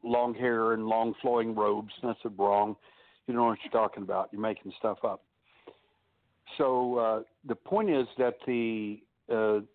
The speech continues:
the five entities that were there, um, the, the best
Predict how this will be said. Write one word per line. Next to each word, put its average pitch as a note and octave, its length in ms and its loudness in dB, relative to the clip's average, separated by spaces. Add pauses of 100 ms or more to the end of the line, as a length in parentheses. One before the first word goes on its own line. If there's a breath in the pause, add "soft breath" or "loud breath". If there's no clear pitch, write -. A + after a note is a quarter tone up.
(140)
the G#2+ 140 -10
five E3+ 260 2
entities A2 520 0
that A2 80 -8
were G#2+ 120 -4
there, A#2 280 2 (1900 soft breath)
um, G#2 540 2 (1000)
the, B2+ 260 -4
the A#2+ 80 -10
best E3 260 0